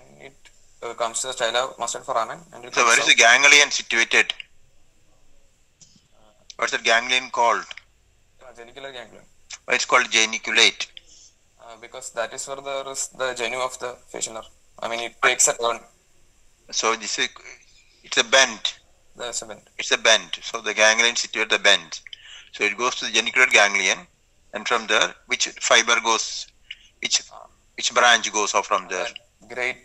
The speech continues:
Speaker 1: great, uh, superficial petrosal nerve.
Speaker 2: Petrosal nerve. Okay, then it comes down. Then what happens?
Speaker 1: Uh, then it, uh, then there is the, uh, labyrinthine branch.
Speaker 2: Okay, then what else?
Speaker 1: Uh,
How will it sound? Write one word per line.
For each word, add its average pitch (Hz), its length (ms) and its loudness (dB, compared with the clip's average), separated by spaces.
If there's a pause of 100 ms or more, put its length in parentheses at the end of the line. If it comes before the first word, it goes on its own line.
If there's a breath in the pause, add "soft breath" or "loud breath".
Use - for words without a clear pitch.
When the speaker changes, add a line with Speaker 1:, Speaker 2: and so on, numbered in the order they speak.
(260)
Speaker 1:
great, 127 240 -4 (200)
uh, 123 40 -4
superficial 123 400 -2
petrosal 110 380 -6
nerve. - 120 -20
Speaker 2:
Petrosal 113 380 0
nerve. 95 260 -4
Okay, 110 160 -4
then 117 240 0
it 110 60 -10
comes 120 240 0 (120)
down. 107 180 4
Then 113 140 0
what 107 200 4
happens? 104 500 -2 (840)
Speaker 1:
Uh, 131 400 -20 (140)
then 120 140 -14 (520)
it, 139 100 -20 (280)
uh, 110 320 -4 (1900)
then 104 200 -20
there 135 160 -20
is 143 120 -20
the, 147 180 -20 (400)
uh, 110 240 -20 (640)
labyrinthine 127 580 0
branch. - 420 -10 (720)
Speaker 2:
Okay, 110 180 -4
then 113 180 2
what 113 180 4
else? 104 300 0 (760)
Speaker 1:
Uh, - 60 -20